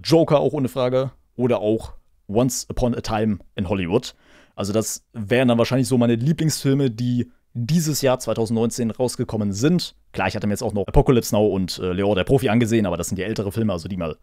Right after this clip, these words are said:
außen vor genommen. Und das war's dann,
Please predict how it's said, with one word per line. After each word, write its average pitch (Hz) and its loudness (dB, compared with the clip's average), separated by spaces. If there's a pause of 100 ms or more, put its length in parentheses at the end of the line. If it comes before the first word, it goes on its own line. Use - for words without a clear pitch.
(160)
außen 123 0
vor 113 2
genommen. - -2 (760)
Und 143 0 (560)
das - -4
war's - -2
dann, 226 -2